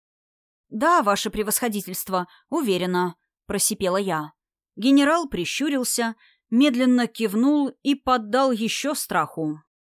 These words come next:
«В ближайшее время у всех вас пройдет первая трансформация. У всех, без исключений,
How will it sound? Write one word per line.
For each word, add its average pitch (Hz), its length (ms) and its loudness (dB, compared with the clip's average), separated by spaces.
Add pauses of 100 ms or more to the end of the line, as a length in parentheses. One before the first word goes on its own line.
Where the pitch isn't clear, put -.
(800)
«В 180 100 -16
ближайшее 202 680 0
время 175 520 -2 (260)
у 233 120 0
всех - 360 0
вас 226 320 0
пройдет 226 520 0
первая 226 380 0
трансформация. 165 1040 -4 (400)
У 294 140 2
всех, 226 480 0
без 196 180 0
исключений, 208 880 0